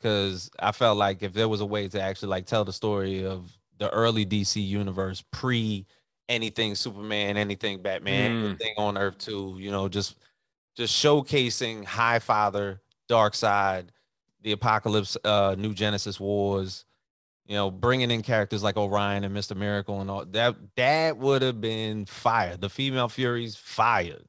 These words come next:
Speaker 1: That, you know, showcasing that with the, the cosmic aesthetic, that would, that would have been it.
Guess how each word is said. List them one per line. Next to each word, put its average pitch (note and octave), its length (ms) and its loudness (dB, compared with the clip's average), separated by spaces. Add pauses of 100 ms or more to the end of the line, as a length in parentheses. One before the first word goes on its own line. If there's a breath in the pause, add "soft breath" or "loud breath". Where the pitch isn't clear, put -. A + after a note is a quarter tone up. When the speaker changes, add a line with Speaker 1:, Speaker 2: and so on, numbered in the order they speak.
Speaker 1:
That, G#2+ 220 0 (160)
you A#2 60 2
know, F#2+ 200 0 (460 soft breath)
showcasing D#3 560 4
that B2+ 220 2
with A2 200 -4
the, G#2+ 460 0 (120)
the G2 120 -2
cosmic A#2+ 540 0
aesthetic, A#2 400 0 (680)
that A2 160 2
would, A#2 360 -2 (720 soft breath)
that G2+ 100 0
would A#2 100 2
have A2+ 80 0
been C#3+ 120 6
it. G#3+ 220 2